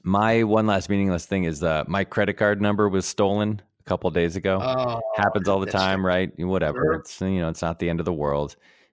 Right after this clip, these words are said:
Speaker 2: Right.
Speaker 1: Um, but, um, the, uh, the way I found out was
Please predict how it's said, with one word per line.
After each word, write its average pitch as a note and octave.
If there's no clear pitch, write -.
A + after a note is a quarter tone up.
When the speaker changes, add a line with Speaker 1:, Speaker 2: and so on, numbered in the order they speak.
Speaker 2:
Right. F2
Speaker 1:
Um, E2
but, F2+
um, D2
the, F#2
uh, D#2+
the G2
way A2
I G2+
found G2+
out D3
was E2